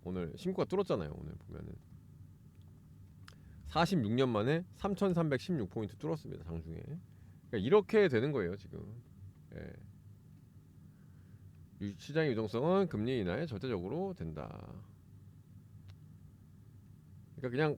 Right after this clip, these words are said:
되게 단순합니다. 내가 현금으로 갖고 있으면 돈이 그냥 인플레이션으로 그냥 녹아서 없어지는 지금 그런 시대예요. 여-, 여기 블로그 나왔네요. 엠투하고 비트코인.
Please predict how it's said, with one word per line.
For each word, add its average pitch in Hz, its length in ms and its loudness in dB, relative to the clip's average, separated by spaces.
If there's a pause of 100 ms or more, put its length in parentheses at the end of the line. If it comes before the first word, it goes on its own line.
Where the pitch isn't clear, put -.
되게 151 180 4
단순합니다. 117 680 4 (720)
내가 160 540 8
현금으로 208 480 4
갖고 147 200 2
있으면 143 540 2
돈이 160 220 2
그냥 139 360 0
인플레이션으로 147 880 2 (640)
그냥 127 280 2 (380)
녹아서 165 680 6 (840)
없어지는 113 800 6 (800)
지금 98 200 -8
그런 165 420 4
시대예요. 101 720 -2 (280)
여-, 104 180 -4
여기 110 160 -2
블로그 120 240 -4
나왔네요. 85 360 0 (140)
엠투하고 127 840 0
비트코인. 90 480 -6